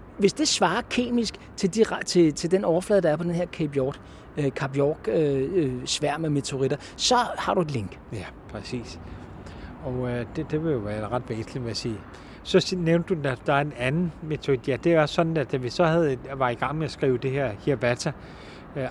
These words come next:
Speaker 2: arbejde færdigt ind til en videnskabelig publikation, så, øh, begyndte vi selvfølgelig at, at screene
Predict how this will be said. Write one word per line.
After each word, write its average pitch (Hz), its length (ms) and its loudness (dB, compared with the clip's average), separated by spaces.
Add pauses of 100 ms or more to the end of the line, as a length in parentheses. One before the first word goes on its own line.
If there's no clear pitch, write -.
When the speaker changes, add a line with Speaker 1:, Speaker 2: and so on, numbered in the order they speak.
Speaker 2:
arbejde 117 380 0
færdigt 143 420 0
ind 131 100 -4
til 127 260 0
en 113 60 -4 (120)
videnskabelig 143 520 -2
publikation, 131 760 -2 (400)
så, - 200 2 (200)
øh, 151 340 4 (320)
begyndte 160 260 4
vi 175 80 2
selvfølgelig 160 560 4 (540)
at, 131 380 4
at 131 80 -4
screene 165 500 6